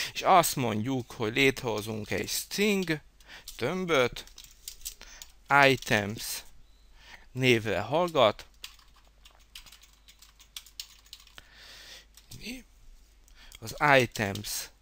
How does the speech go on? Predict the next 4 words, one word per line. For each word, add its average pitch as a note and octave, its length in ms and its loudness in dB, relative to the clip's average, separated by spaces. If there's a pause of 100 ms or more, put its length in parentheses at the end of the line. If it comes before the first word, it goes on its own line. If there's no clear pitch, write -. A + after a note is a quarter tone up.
(480)
az - 140 -14
egyenlő G#2+ 840 -4 (1000)
new B2+ 560 -4 (1300)
string, D3+ 760 -8